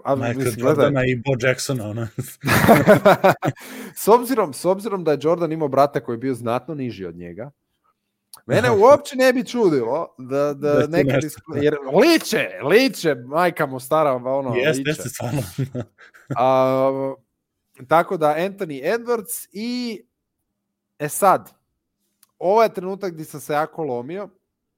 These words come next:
Speaker 1: jer imaš tu, a, a, a, ovog malog Simonsa u Portlandu.
Speaker 2: U, da, da, da.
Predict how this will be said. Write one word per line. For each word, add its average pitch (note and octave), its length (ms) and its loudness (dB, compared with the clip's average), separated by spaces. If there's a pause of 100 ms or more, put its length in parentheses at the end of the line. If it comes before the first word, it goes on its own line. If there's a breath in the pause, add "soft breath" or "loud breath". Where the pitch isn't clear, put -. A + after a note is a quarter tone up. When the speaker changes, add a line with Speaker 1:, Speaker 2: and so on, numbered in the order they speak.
(1400)
Speaker 1:
jer C3+ 200 -4
imaš E3 320 -10
tu, D#3 380 -6
a, A2+ 100 -8
a, A#2+ 960 -6
a, A2 260 -12
ovog B2 380 -8 (140)
malog C3+ 320 -6
Simonsa B2 680 -6
u A2 460 -14 (120)
Portlandu. A#2+ 420 -8
Speaker 2:
U, A2+ 320 -6
da, A2 80 -12
da, A#2+ 320 -12
da. G#2+ 200 -16